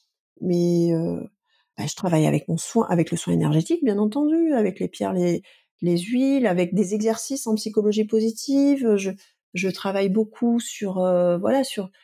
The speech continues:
sur des façons de cheminer, tu vois. Je, j'envoie des visuels aux gens, je, je les amène à être dans une, une introspection d'eux-mêmes, je les embarque dans l'aventure.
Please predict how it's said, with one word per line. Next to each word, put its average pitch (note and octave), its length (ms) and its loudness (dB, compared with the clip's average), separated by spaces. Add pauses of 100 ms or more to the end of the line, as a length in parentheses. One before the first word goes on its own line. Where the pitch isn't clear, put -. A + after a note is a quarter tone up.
(200)
sur - 180 -8
des F#3 120 0
façons G#3+ 340 2
de G#3+ 100 6
cheminer, A3+ 560 0
tu B3 160 -12
vois. A3 220 2
Je, F3+ 180 0
j'envoie E3+ 300 0
des F3+ 100 2
visuels B3 560 0
aux A#3 120 2
gens, B3+ 480 2
je, G3+ 160 -2 (360)
je - 140 -6
les F#3+ 140 0
amène G#3 280 2
à G3 80 -2
être F#3 140 -8
dans F3+ 140 0
une, F3+ 260 0 (260)
une G3+ 60 2
introspection B3 680 -2
d'eux-mêmes, B3+ 420 2 (120)
je G3 140 -10
les G#3 180 0
embarque B3 460 0
dans G#3+ 140 4
l'aventure. A3 720 0